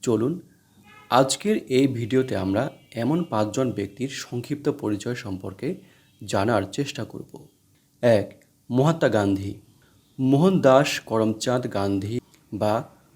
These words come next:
মহাত্মা গান্ধী ভারতের স্বাধীনতা সংগ্রামের অগ্রদূত। তিনি সত্যাগ্রহ ও অহিংস আন্দোলনের মাধ্যমে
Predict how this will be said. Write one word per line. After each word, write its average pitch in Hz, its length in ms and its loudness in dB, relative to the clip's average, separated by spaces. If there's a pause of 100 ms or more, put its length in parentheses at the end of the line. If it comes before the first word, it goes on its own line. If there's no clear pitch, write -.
(180)
মহাত্মা 151 420 0
গান্ধী 110 640 -2
ভারতের 135 360 -4
স্বাধীনতা 113 480 -8
সংগ্রামের 104 580 -2 (100)
অগ্রদূত। 123 520 -6 (720)
তিনি 120 360 0 (460)
সত্যাগ্রহ 143 840 -2
ও 117 380 0
অহিংস 139 380 -4
আন্দোলনের 113 440 2
মাধ্যমে 101 540 -6